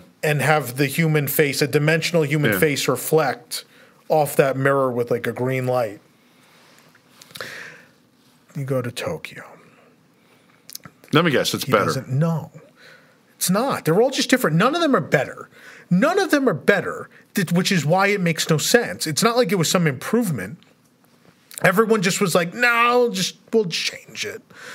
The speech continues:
Speaker 1: So Tokyo opened the same year, same year as Disneyland. They, 'cause, so here, fun story. People probably don't know this.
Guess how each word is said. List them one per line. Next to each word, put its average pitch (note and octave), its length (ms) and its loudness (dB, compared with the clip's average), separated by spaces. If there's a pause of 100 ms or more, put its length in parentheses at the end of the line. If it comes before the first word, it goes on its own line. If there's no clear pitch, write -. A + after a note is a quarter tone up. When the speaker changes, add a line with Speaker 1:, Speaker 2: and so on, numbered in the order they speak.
(340)
Speaker 1:
So - 160 -2
Tokyo B3+ 360 4
opened E3+ 220 2
the D#3+ 40 2
same G#3+ 380 2
year, A#2 280 -4
same G#3+ 540 0
year G3+ 180 2
as D3+ 140 -2
Disneyland. A2 600 -2
They, B2 80 -6
'cause, C#3+ 360 -4
so F3+ 160 2
here, A#3+ 340 0 (120)
fun G3+ 280 0
story. G#2+ 320 -2
People D#3+ 280 -2
probably C#3+ 320 0
don't A2+ 140 -4
know E2+ 140 -8
this. - 240 -14